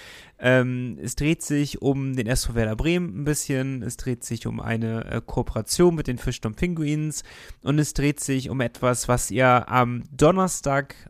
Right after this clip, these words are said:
euch anschauen könnt, auf jeden Fall. Und da bin ich mit involviert, plane das gerade alles durch. Hab heute erst mit, äh, Sebastian Furchtner noch kurz telefoniert, um das alles durchzuplanen.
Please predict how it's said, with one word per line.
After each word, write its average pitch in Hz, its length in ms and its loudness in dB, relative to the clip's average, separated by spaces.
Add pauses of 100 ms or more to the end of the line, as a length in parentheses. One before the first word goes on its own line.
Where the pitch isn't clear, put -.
euch 131 360 2 (160)
anschauen 120 560 0
könnt, 110 360 -4
auf - 140 -6
jeden 110 280 -2
Fall. 107 360 -2
Und 113 400 -6
da 117 100 4
bin 127 140 2
ich 127 80 2
mit 139 120 4
involviert, 131 680 4 (160)
plane 135 340 2
das 131 180 0
gerade 123 300 2
alles 120 300 0
durch. 156 320 6 (440)
Hab - 140 6
heute 180 300 6
erst 151 260 2
mit, 147 300 2
äh, 131 180 2
Sebastian 131 440 2
Furchtner 147 420 0
noch 127 180 2
kurz - 260 -4
telefoniert, 131 640 2 (100)
um 127 120 -6
das 123 160 0
alles 120 240 -4
durchzuplanen. 123 720 0